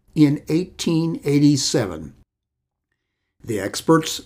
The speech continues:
on Fabergé's work authenticated it as genuine and put a value on it of, get this, thirty to forty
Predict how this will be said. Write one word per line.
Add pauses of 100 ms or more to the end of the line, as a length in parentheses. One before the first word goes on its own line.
(120)
on
Fabergé's
work
authenticated
it
as (160)
genuine (460)
and
put
a
value
on
it
of, (180)
get
this, (540)
thirty (460)
to
forty